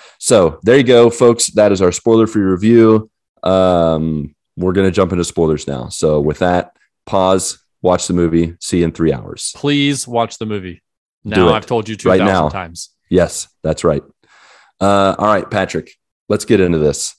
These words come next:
Speaker 2: Okay.
Speaker 1: Um, I wanna give some more context because I feel like the timing of this is really good because we're coming off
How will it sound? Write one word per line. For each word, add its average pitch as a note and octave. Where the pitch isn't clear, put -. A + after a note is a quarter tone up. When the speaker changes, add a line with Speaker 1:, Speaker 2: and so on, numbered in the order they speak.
Speaker 2:
Okay. A2
Speaker 1:
Um, E2
I F2+
wanna A2+
give G#2
some G2
more F#2+
context E2
because E2+
I D#2+
feel G2
like D#2+
the F2+
timing A#2
of D2
this D#2
is F2
really F2+
good D#2+
because F2
we're G2
coming A2
off D#2+